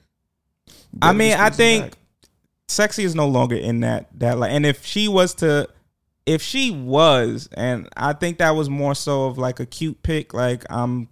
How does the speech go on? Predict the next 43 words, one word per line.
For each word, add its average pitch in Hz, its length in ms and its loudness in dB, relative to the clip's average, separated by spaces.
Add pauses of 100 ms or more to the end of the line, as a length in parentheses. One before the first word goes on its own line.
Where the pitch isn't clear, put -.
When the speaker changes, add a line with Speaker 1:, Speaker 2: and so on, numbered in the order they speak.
Speaker 1:
quote 131 220 0
unquote 127 280 -4
co-signing 127 540 -2
her 131 120 -4
to 127 120 -12
some 123 220 -6
extent. - 560 -8 (340)
But 135 140 2
if 135 100 0
she 277 180 0
ever 214 240 4
was 147 300 4
to 135 100 -2
fuck 127 300 -2
with 120 160 -4
Drake, 123 380 -4
it 156 100 -4
would 180 140 -2
be 156 100 2
on 123 160 0
Drake's 123 260 -2
terms. 117 440 -4 (420)
He 180 180 2
ain't 208 300 0
finding 165 260 4
himself 147 420 2
in 127 140 2
her 151 120 6
hood 127 380 2 (200)
<laughs> - 200 -4
no 165 320 6 (200)
way, 180 220 4 (340)
no 165 240 6
time 175 340 4
soon 170 360 4
to 151 80 2
get 147 240 2
caught 151 180 4
up 123 120 -2
in 135 100 0
no 147 160 0
type 151 280 0
of 139 160 -2